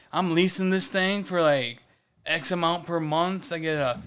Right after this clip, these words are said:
hundred bangs out of it, but then if you go over a little bit, I mean,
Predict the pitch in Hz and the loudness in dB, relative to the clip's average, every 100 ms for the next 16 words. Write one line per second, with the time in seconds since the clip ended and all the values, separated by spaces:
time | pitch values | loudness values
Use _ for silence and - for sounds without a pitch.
0 | - - - - _ - 175 170 151 165 | -16 -20 -20 -20 _ -2 0 2 0 0
1 | 180 190 175 185 190 185 190 202 196 165 | 2 0 2 4 4 2 2 0 0 -2
2 | 160 175 170 160 160 196 196 214 190 202 | -2 -2 -4 -2 -4 -2 2 4 6 4
3 | 220 226 196 175 170 170 196 196 190 | 4 2 4 4 4 2 -2 -2 -4